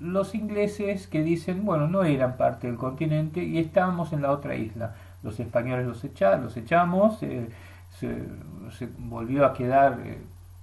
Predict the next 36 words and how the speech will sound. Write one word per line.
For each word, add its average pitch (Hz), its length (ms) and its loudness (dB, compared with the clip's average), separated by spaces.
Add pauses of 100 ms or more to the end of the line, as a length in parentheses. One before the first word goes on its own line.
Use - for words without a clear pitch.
(140)
aparentemente 123 1080 -6
con 113 220 -6
España, 160 720 4
las 131 240 -6
islas, 151 340 0
y 127 40 -4
después, 131 360 -4 (460)
cuando 123 240 0
España 143 400 6
se 151 140 0
fue, 147 200 2
los 139 180 -2
ingleses 123 300 -6
aprovecharon 123 640 0
y 113 100 -8
echaron 110 320 -4
a 107 40 -2
los 104 100 -4
argentinos, 117 520 -6
y 113 40 -10
por 104 200 -10
eso 104 100 -14
estamos 107 440 -8
insultados, 117 760 -2 (520)
estamos 104 420 -8
ofendidos, 120 720 -4
porque 104 340 -10
se 107 140 -8
aprovecharon 120 580 0
de 123 80 -2
la 110 100 0
debilidad, 113 640 6
y 110 100 -6
no 131 100 -6
hay 131 100 -6
nada 151 600 4